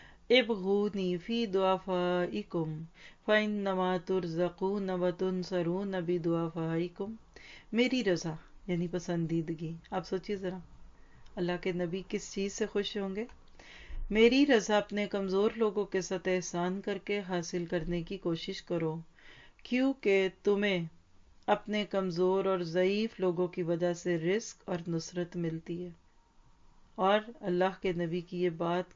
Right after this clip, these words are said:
कितनी खूबसूरत है। कितने लोग हैं आप में, मेरे में, जो चाहते हैं कि क़यामत के दिन अल्लाह के नबी हमसे बड़े ही खुश हों,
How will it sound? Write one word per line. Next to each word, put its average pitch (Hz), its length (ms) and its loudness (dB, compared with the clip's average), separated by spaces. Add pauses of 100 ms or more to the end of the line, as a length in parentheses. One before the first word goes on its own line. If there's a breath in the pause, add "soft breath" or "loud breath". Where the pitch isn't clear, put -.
कितनी 208 560 -2
खूबसूरत 170 560 -4
है। 185 60 -6
कितने 302 320 -2
लोग 277 240 4
हैं 214 80 4
आप 185 220 4
में, 196 140 -2
मेरे 180 240 2
में, 180 180 -4 (500 loud breath)
जो 220 60 0
चाहते 196 400 -2
हैं 247 100 -4
कि 233 120 0
क़यामत 196 440 0
के 196 120 -2
दिन 175 180 -2
अल्लाह 175 240 -2
के 208 160 -6
नबी 185 200 -4
हमसे 202 240 -4 (100)
बड़े 185 180 0
ही 220 80 0
खुश 175 360 -4
हों, 160 60 -8